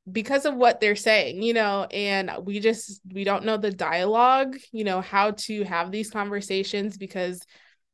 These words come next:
as much as they teach us in school, you know,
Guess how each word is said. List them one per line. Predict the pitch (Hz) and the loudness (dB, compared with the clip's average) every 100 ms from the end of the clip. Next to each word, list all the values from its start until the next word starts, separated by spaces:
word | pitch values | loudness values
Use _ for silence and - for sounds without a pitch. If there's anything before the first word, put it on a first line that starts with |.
| _ - | _ -2
as | 208 196 | -2 0
much | 208 208 240 | 0 2 2
as | 233 | 2
they | 202 | 2
teach | 202 208 196 | -2 -4 -4
us | 202 | -4
in | 190 | -4
school, | 196 - 208 196 190 196 - _ _ _ _ | -6 -2 0 2 0 -2 -8 _ _ _ _
you | 220 226 | 0 2
know, | 202 190 185 | 4 2 2